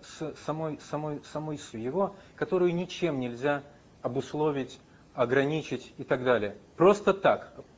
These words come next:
А вот так. Некое соотношение. Соотношение уровня Пхиры и уровня Гойрел. Соотношение заключается в, что то, что раскрывается на уровне Гойрел, если, скажем, человек бросает жребий, скажем, даже,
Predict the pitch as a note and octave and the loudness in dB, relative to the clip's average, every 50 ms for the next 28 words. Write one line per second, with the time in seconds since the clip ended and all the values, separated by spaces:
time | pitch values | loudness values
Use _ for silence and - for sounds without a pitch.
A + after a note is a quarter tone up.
0 | - - F3+ G3 B3+ B3+ - - - A#2 F#2+ - - - - - - - - - | -6 0 2 2 2 0 -2 0 2 2 2 0 -8 -20 -20 -20 -20 -20 -20 -20
1 | - - - - - - D#3+ D#3 D3+ - D3 C#3+ C#3 B2 - - - - - C#3 | -20 -20 -20 -20 -16 -12 -12 -10 -8 -6 -6 -6 -6 -8 -12 -18 -16 -8 -4 -4
2 | C#3 C3+ - D3 C#3 - - - C#3+ C3 A2 G2+ G2 F2+ - - - - - - | -4 -4 -4 -8 -10 -8 -6 -6 -6 -6 -6 -8 -10 -12 -16 -18 -20 -20 -20 -20
3 | - - - - - B2+ B2 A#2+ B2+ B2 A#2+ - - D3 D3 D3 C#3 C3 B2 A#2+ | -20 -20 -20 -10 -6 -6 -6 -6 -6 -10 -10 -10 -10 -12 -10 -10 -10 -8 -8 -8
4 | A#2+ A#2 - - - - - C3+ B2+ B2+ A#2 A#2 A2+ A2+ - - - - F#3 F#3+ | -10 -12 -14 -20 -20 -12 -6 -2 -2 0 0 0 -2 -6 -8 -12 -18 -12 -12 -10
5 | - B2+ G2 G#2 - - - - - - - B2+ B2+ C3 C3+ B2 B2+ B2+ B2 A#2+ | -10 -10 -12 -14 -18 -20 -20 -20 -20 -12 -8 -6 -2 -2 -2 -2 -4 -6 -4 -2
6 | B2 A#2 A2 G#2 G2+ G2+ - - - - - - - - _ _ _ - - - | 0 0 0 -2 -4 -8 -10 -16 -20 -20 -20 -20 -20 -20 _ _ _ -20 -20 -20
7 | - - - - C#3 C3 C3 D3 C3+ - - E3+ D#3+ C#3 C#3+ D3 C#3 - D3 B2+ | -20 -20 -14 -10 -10 -10 -8 -10 -14 -12 -12 -12 -12 -12 -12 -14 -12 -12 -12 -10
8 | - C3+ - - - - - - - - - - - B3 A#3+ A#3+ - G#3 F#3 F3+ | -10 -12 -14 -14 -18 -20 -12 -2 -2 -2 0 8 10 10 10 10 8 6 6 6
9 | F#3 - - G3 G3+ G#3 G#3+ A3 G#3 F#3 D#3+ - - - - C3+ A#2 A2 A2 - | 6 2 4 4 6 10 10 10 10 10 8 4 2 -4 -6 -6 -6 -6 -6 -10
10 | - - - - C#3 D#3 F3+ G3+ G3 F3+ D#3 D#3+ D#3 C#3+ C3+ F3+ A3+ A#3+ A3+ F#3 | -16 -20 -12 -4 -2 0 2 4 4 2 2 0 -6 -2 2 4 4 4 4 2
11 | C3 G#2+ - - - - _ - _ - - _ _ _ - - - - - - | 0 -2 -4 -12 -20 -20 _ -20 _ -20 -20 _ _ _ -20 -20 -20 -20 -20 -8
12 | - F#3+ G#3+ - F#3+ - G3 F3+ E3+ - - - - - - - F3+ F3+ D#3 D#3+ | -4 -4 -4 -4 -4 -6 -6 -6 -6 -10 -16 -20 -20 -10 -2 0 0 2 2 0
13 | D3+ - - E3 D#3 C3+ A#2+ B2 A#2+ A#2+ G#2+ F2+ - - - _ - _ - - | 0 2 2 2 2 2 0 -2 -2 -2 -2 -4 -8 -12 -18 _ -20 _ -20 -10
14 | - G3+ G#3+ G#3 A3+ A3 G#3 - | -8 -6 -4 0 0 0 0 -2